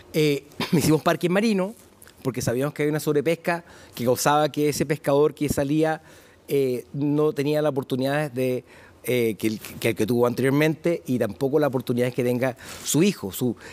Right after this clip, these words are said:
sa-, sabían perfectamente que su sobreexplotación podía estar hipotecando la capacidad de ejercer la, la, el, la profesión o, o, o, o el oficio que tuvo ellos mismos. Entonces, eso, eso yo creo que ha sido un despertar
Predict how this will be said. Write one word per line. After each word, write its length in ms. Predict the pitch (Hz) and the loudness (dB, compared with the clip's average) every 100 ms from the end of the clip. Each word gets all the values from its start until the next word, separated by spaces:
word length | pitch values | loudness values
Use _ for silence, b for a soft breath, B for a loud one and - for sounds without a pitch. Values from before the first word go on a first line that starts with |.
| B | B
sa-, 320 | - 160 156 - | -2 0 0 0
sabían 340 | 143 160 180 | 0 2 2
perfectamente 560 | 151 170 170 160 165 151 | 0 -4 0 0 0 -4
que 80 | |
su 160 | 147 127 | -4 -4
sobreexplotación 800 | - 151 147 147 127 - 165 165 - B B | 0 2 2 0 -2 2 0 0 -8 B B
podía 140 | 131 139 | -2 0
estar 160 | 151 | 0
hipotecando 640 | 147 139 123 147 151 147 151 B B | 0 0 0 0 0 0 -2 B B
la 120 | 117 | -4
capacidad 540 | 117 113 123 - 139 147 | -2 -2 -4 0 2 2
de 60 | |
ejercer 320 | 143 127 131 147 | 0 -2 0 0
la, 180 | 143 135 | 0 -2
la, 120 | 131 | -2
el, 220 | - 120 - | -2 -2 -2
la 120 | 113 | -4
profesión 440 | 113 101 - 156 | -4 -6 0 2
o, 160 | 127 113 - B B | 2 -2 -6 B B
o, 80 | 123 | -4
o, 20 | |
o 380 | 117 110 113 110 | -2 0 0 0
el 60 | 117 | 0
oficio 360 | - 160 156 | 0 0 0
que 120 | 127 123 | 0 0
tuvo 340 | 139 131 120 - - - | 2 2 0 -6 -16 -6
ellos 160 | - 110 | -2 0
mismos. 240 | 139 95 - B B B | 0 -2 -6 B B B
Entonces, 260 | - 139 175 | -2 0 2
eso, 240 | 185 240 - | 2 0 0
eso 440 | 202 240 233 190 - B B | 0 2 2 0 -6 B B
yo 80 | 170 | 0
creo 120 | 196 | 0
que 120 | 196 | 0
ha 60 | 185 | -2
sido 200 | 208 202 | 0 -2
un 220 | 185 175 | -2 -4
despertar 520 | 170 165 - 185 160 | -4 -4 -4 -4 -4